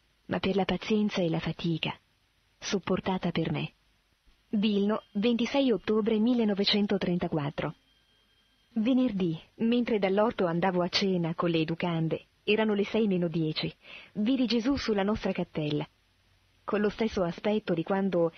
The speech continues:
l'avevo visto la prima volta, così come è dipinto in questa immagine. I due raggi che uscivano dal cuore di Gesù coprirono la nostra cappella, l'infermeria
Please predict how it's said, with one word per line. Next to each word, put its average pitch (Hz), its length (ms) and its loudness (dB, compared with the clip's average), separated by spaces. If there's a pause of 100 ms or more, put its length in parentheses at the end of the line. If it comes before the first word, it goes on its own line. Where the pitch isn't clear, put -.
(140)
l'avevo 233 420 2
visto 233 320 0
la 196 100 2
prima 196 260 2
volta, 151 420 -4 (880)
così 226 340 0
come 208 260 0
è - 20 2
dipinto 196 400 0
in 165 120 0
questa 214 240 -2
immagine. 151 600 -2 (1800)
I 220 120 0
due 233 240 2
raggi 165 480 0 (140)
che - 180 0
uscivano 196 520 0
dal 160 180 -2
cuore 185 300 0
di 165 80 0
Gesù 180 360 -4 (460)
coprirono 247 600 0
la 190 100 0
nostra 196 280 -2
cappella, 151 560 -4 (600)
l'infermeria 202 800 -2